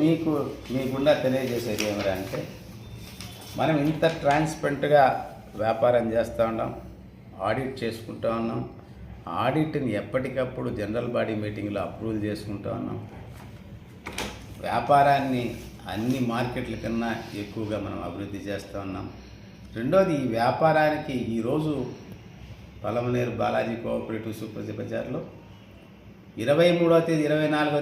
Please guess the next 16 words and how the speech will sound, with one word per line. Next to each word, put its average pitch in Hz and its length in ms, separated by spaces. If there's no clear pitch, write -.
తేదీ, 135 240
ఇరవై 139 200
ఐదవ 135 240
తేదీ, 123 200
ఇరవై 139 180
ఆరవ 135 240
తేదీ 120 220
లెక్కెత్తుకుంటే 113 680
కూడా - 140
ఆరునూట 156 460
యాభై 113 340
మంది 131 280
ఈరోజు 120 300
వచ్చిపోతూ 104 500
ఉన్నారు 90 260
కన్జ్యూమర్స్. 92 540